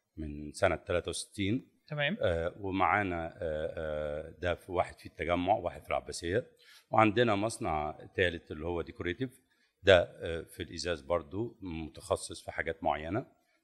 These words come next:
Speaker 1: وعندنا مصنع الستيل برضو موجود معانا في العبور، وعندنا المصنع الخامس إن شاء الله، إن شاء الله
Speaker 2: إن
Speaker 1: في
Speaker 2: شاء الله.
Speaker 1: السعودية، إن شاء
Speaker 2: إن
Speaker 1: الله
Speaker 2: شاء
Speaker 1: في
Speaker 2: الله.
Speaker 1: الرياض، إن شاء الله، وإحنا قائمين عليه إن شاء الله تعالى.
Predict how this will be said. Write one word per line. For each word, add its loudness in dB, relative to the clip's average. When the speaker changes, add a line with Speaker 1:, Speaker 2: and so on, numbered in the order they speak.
Speaker 1:
وعندنا 6
مصنع 0
الستيل -4
برضو 4
موجود -6
معانا -2
في -16
العبور، -6
وعندنا 2
المصنع 0
الخامس -2
إن -6
شاء 4
الله، 0
إن -6
شاء 0
الله -4
Speaker 2:
إن 0
Speaker 1:
في -6
Speaker 2:
شاء -2
الله. -
Speaker 1:
السعودية، -2
إن -20
شاء 8
Speaker 2:
إن 12
Speaker 1:
الله 2
Speaker 2:
شاء 4
Speaker 1:
في 4
Speaker 2:
الله. 0
Speaker 1:
الرياض، -4
إن -12
شاء 8
الله، -4
وإحنا -4
قائمين 2
عليه -2
إن -6
شاء 6
الله -4
تعالى. -12